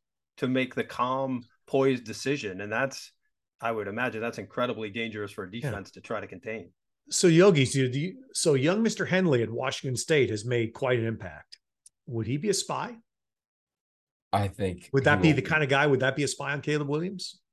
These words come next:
Speaker 3: I'm gonna go with one hundred and one hundred, one hundred percent, like,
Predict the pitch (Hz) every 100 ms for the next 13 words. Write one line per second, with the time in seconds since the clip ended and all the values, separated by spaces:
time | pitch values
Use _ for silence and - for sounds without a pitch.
0 | _ _ 101 107 110 107 98 95 90 -
1 | - 92 98 82 95 101 95 98 - -
2 | 92 87 95 90 92 95 90 95 95 92
3 | 95 92 90 104 98 85